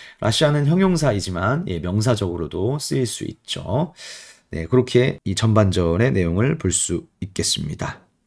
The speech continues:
후반절 가보겠습니다. 자, 후반절은 동사가 역시 똑같이 생긴 동사 완료형이 있죠. 마히타. 지금 육 절은 모두 다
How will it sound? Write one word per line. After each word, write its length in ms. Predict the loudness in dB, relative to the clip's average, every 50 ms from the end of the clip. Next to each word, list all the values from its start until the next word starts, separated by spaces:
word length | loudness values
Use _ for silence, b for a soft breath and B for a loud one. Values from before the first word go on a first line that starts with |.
| _ _ _ -4
후반절 420 | 2 4 6 6 6 6 4 4 4
가보겠습니다. 880 | 2 0 -2 -2 -4 -4 -4 -4 -8 -10 -6 -6 -4 -2 -2 -2 -2 -2
자, 60 | -2
후반절은 720 | 0 2 4 4 4 4 4 4 4 4 2 2 0 -2 -6 _ _ _ _ -4
동사가 800 | 0 2 2 4 4 4 4 6 6 4 4 4 2 -2 -6 _ _ -8 -6
역시 640 | -6 -4 -2 -4 -2 0 0 2 2 0 -2 -6 _ _ _ -8
똑같이 400 | -8 -6 -2 -2 -2 0 0 0
생긴 300 | 0 0 2 0 0 0
동사 320 | 0 -2 -2 -2 -2 0 0
완료형이 480 | 2 4 6 6 6 4 2 0 -4
있죠. 400 | -6 -6 -6 -4 -4 -4 -4 -8 _ _ -16
마히타. 960 | -12 -10 -8 -8 -8 -8 -8 -10 -8 -8 -8 -8 -8 -12 -10 -10 -10 -12 -12 _ _ _
지금 280 | -4 0 2 2 4 2
육 160 | 2 0 2
절은 320 | 6 6 6 6 6 4 4
모두 220 | 2 2 2 6
다 460 | 6 8 8 8 6 2 -2 -8 _